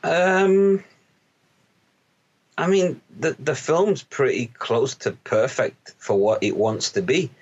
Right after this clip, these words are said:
I don't think it could have. So the whole film,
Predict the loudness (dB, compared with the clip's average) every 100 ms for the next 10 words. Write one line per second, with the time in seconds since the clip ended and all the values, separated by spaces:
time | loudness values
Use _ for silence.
0 | _ -20 _ -4 0 0 0 -2 -2 -4
1 | -14 _ _ -8 -8 -10 -20 -20 _ _
2 | _ -8 -4 0 2 2 -2 -6 -4 -4
3 | -6 -14 -6 -2 0 -2 -6 _ _ _
4 | _ _ _ _ -8 -4 0 0 0 -4
5 | -2 -2 -4